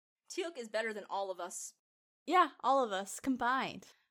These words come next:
Speaker 2: But this is where he goes in to talk to Kara, and she confronts him with the fact that she has figured out that they think she's Linnea. He explains, you know,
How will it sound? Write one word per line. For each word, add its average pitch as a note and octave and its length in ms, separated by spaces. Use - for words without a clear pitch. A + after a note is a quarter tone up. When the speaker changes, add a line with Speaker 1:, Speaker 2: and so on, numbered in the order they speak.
Speaker 2:
But A3+ 320
this C#4 220
is C4 180
where A3+ 220
he A3+ 160
goes G#3 260
in C4+ 320
to G#3+ 80
talk G#3 280
to - 80
Kara, B3+ 580
and B3+ 180
she C#4 640
confronts C4+ 520
him B3+ 380
with A3 200
the A3 80
fact G3+ 400
that G3 140
she - 200
has G3+ 120
figured G3 260
out F#3+ 220
that G#3 140
they D4+ 180
think C4 280
she's A3+ 280
Linnea. F3 600
He B3+ 160
explains, A3 580
you A#3 140
know, G3 220